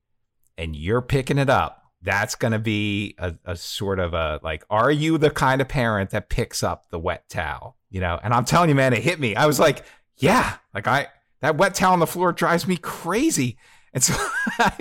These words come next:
pick it up and, like, but what am I, what message am I sending when I pick that thing up?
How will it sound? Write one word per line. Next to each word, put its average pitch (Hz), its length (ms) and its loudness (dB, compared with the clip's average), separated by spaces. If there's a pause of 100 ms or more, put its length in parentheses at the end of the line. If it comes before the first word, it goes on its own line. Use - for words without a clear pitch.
pick 226 200 2
it 247 80 4
up 330 300 4 (420)
and, 175 140 2
like, 196 340 2
but 151 160 0
what 135 300 4
am 196 140 6
I, 175 140 2 (100)
what 165 200 2
message 143 520 2
am 147 120 0
I 139 80 4
sending 127 580 0
when 117 120 2
I 123 80 2
pick - 320 -6
that 107 320 -4
thing 104 260 -4
up? - 340 -8